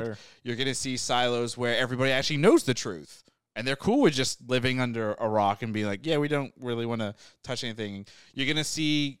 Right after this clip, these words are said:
Speaker 2: I think, a variety of different ways that societies, um, kinda work with each other. And then it's gonna be the big reveal being that it's all part of a weird government experiment.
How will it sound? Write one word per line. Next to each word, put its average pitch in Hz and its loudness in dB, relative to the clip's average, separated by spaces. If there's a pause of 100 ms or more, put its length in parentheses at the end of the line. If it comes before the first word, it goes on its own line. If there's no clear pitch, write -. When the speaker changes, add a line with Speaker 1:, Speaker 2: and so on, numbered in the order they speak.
(140)
Speaker 2:
I 147 0
think, 160 -2
a 147 2
variety 123 2
of 104 -8
different 113 -10
ways 123 -2
that 107 -6
societies, 107 -2 (440)
um, 92 -4 (100)
kinda 120 -4
work 98 -4
with 90 -8
each 90 -10
other. 85 -6 (500)
And 117 -6
then 127 0
it's 110 -8
gonna 110 -6
be 107 -4
the 98 -10
big 98 -8
reveal 98 -6
being 95 -12
that 90 -8
it's - -16
all 98 -6
part 101 -6
of 92 -12
a 95 -10
weird 92 -8
government 92 -10
experiment. 139 -6